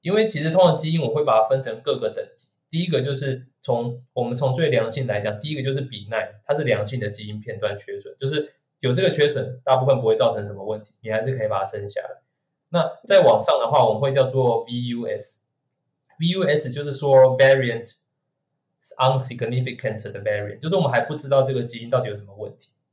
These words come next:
就是它处于一个未知的阶段。那这种时候我们就会跟爸妈说，这个基因以目前的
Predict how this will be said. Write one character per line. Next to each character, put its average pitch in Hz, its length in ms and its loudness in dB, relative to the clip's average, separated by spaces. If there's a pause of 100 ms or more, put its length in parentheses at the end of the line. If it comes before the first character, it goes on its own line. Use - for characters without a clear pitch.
就 160 120 -12
是 156 60 2
它 156 100 4
处 120 220 -6
于 113 100 -8
一 127 40 -8
个 113 100 -2
未 123 220 2
知 107 160 -10
的 104 100 -4
阶 98 220 -12
段。 - 180 -12 (460)
那 185 160 2
这 196 100 0
种 123 200 0
时 131 100 -2
候 135 120 4
我 - 60 0
们 - 100 -6
就 147 120 0
会 143 100 2
跟 131 200 2
爸 127 180 4
妈 113 160 0
说， 113 320 -8
这 180 100 -10
个 147 120 -4
基 135 200 -12
因 - 160 -16
以 113 60 -20
目 135 220 -8
前 104 300 -12
的 - 240 -10